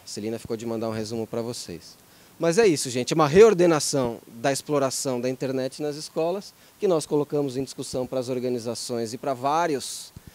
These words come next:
gestores públicos. Tá certo que os gestores públicos estão mudando bastante na área da educação e na área da comunicação, mas, pessoalmente, eu acredito que é uma bola de neve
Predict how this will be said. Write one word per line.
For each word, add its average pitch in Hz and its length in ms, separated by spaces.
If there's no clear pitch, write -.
gestores 139 580
públicos. 180 680
Tá 139 80
certo 127 280
que 135 60
os 120 60
gestores 120 400
públicos 113 360
estão 113 160
mudando 113 320
bastante 135 760
na 120 120
área 107 120
da 110 80
educação 113 500
e 113 40
na 113 80
área 113 140
da 113 100
comunicação, 123 760
mas, 180 220
pessoalmente, 175 680
eu 165 60
acredito 160 440
que - 80
é 160 40
uma 160 100
bola 160 320
de 139 120
neve 147 540